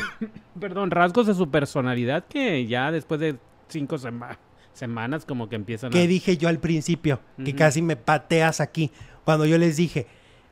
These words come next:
Speaker 2: "Va a, en algún momento a mostrar un lado oscuro porque todos lo
Speaker 1: Lo
Speaker 2: tenemos".
Speaker 1: tenemos, claro.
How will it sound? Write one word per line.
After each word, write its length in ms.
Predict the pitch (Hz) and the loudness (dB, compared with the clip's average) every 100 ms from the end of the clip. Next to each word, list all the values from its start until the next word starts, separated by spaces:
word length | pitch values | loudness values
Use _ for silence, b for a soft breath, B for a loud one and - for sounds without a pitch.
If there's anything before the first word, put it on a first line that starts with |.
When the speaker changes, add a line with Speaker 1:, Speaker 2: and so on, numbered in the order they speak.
| 131 120 | -8 2
Speaker 2:
"Va 460 | 170 175 185 185 - | 6 6 6 2 -4
a, 140 | - 160 | -4 -2
en 120 | 156 | 0
algún 360 | 151 147 170 180 | 0 4 6 6
momento 400 | 180 165 147 165 | 6 4 4 2
a 40 | |
mostrar 360 | 147 - 143 147 | 0 0 0 2
un 120 | 165 | 4
lado 180 | 156 156 | 4 4
oscuro 480 | - - 147 160 | 0 -2 2 2
porque 260 | 151 147 147 | 2 -2 -2
todos 460 | - 151 143 147 139 | 0 0 0 -2 -2
lo 60 | |
Speaker 1:
Lo 100 | 135 | -2
Speaker 2:
tenemos". 420 | 135 147 165 165 | 0 4 4 4
Speaker 1:
tenemos, 400 | 117 107 110 113 | 2 -2 -6 -10
claro. 440 | - 117 101 104 | -10 -10 -10 -12